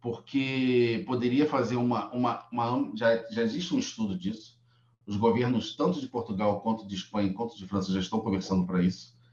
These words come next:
aumentar a capacidade de regasificação do Porto de Sines, e essa ponta da Europa, esse início europeu ali,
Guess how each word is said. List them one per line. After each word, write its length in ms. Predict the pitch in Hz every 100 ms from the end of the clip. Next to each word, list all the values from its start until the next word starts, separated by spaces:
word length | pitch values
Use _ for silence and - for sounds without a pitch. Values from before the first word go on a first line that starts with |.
| _ _ _ -
aumentar 1000 | 151 156 175 151 - 147 170 180 - -
a 100 | 120
capacidade 1000 | 135 131 127 - 104 90 110 143 151 143
de 180 | 92 110
regasificação 1200 | 110 113 110 101 95 - 90 - 104 104 180 262 - _ _ _ _ -
do 220 | 101 110
Porto 300 | 95 117 113
de 60 | 92
Sines, 640 | - 98 110 127 - - _ _ _ _ _ -
e 240 | 135 156
essa 260 | 220 - 160
ponta 460 | - 170 226 208
da 80 | 175
Europa, 460 | 151 131 131 175 151
esse 200 | - 135
início 380 | 127 180 - 160
europeu 420 | 143 123 120 110
ali, 480 | 104 90 113 180 -